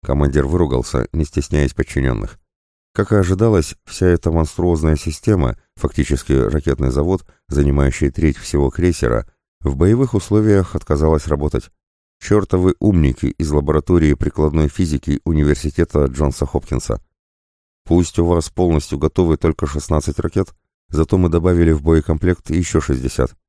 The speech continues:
Как же, добавили. Через тридцать минут они могут и не понадобиться крейсеру. К чему ракеты кораблю, который уже лежит на дне?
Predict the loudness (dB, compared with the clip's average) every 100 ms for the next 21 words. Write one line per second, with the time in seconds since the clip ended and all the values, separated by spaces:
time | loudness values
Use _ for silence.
0 | _ _ -4 -2 -2 -6 -6 -2 0 0
1 | 0 -2 -4 _ _ _ _ _ 2 2
2 | 2 -2 0 -2 0 0 2 2 4 2
3 | 2 0 0 0 0 2 0 0 0 -2
4 | -2 -2 -2 -2 -6 -6 _ _ _ -8
5 | -2 2 2 2 0 0 0 0 2 2
6 | 0 -8 _ -2 2 4 4 4 2 2
7 | 0 0 0 0 -2 0 -4